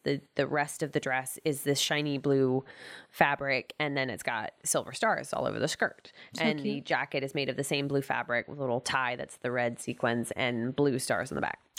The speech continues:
Speaker 2: It was adorable.
Speaker 1: It's really cute. And I, it's from, <laughs> it's from a play I did years ago in community
Speaker 2: Oh.
Speaker 1: theater.
Speaker 2: Mm.
Speaker 1: Yeah. And it was the Miss Firecracker contest. And she has
Speaker 2: Oh,
Speaker 1: this,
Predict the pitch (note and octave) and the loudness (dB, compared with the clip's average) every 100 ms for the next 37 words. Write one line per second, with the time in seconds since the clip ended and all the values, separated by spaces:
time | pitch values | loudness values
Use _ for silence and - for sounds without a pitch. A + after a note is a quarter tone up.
0 | - - F#4 F4 B3+ A#3 G#3+ G3 F#3+ A3 | -6 0 2 4 2 2 0 0 0 2
1 | A3 A3 A3+ D#4 F#3+ - C#3 G2+ - F#3 | 0 0 0 2 2 0 0 0 0 2
2 | F3+ F3+ - - G3 F3+ - - - - | 2 2 -2 -4 -2 -4 -10 -18 -20 -12
3 | - - D#4+ B3 - - - A#3 G#3 F#3 | -4 2 2 2 -8 -18 0 4 4 4
4 | C4 C4 A#3 F#3 D3 E3+ D#4+ F#4 B3+ - | 4 6 6 4 -2 2 4 4 2 2
5 | E3 D3+ D3 D3 D#3 E4 A#4+ D4+ F#3+ F3 | 4 6 4 2 2 2 4 2 2 -2
6 | E3 C3 A2 F#3+ D3 - - - - - | 0 2 2 2 2 -2 -14 -20 -2 2
7 | G3+ F#3+ F#3 - E3+ D#3+ E3 D#3+ D#3+ D#3 | 4 2 -4 -2 0 0 0 0 2 0
8 | F#3+ A#3 A3 D#3+ C#3 - A#2+ C#3 C3+ - | 4 4 2 -2 -6 -4 -2 0 -2 -2
9 | C#3 D3+ D3+ E4+ | -2 0 4 6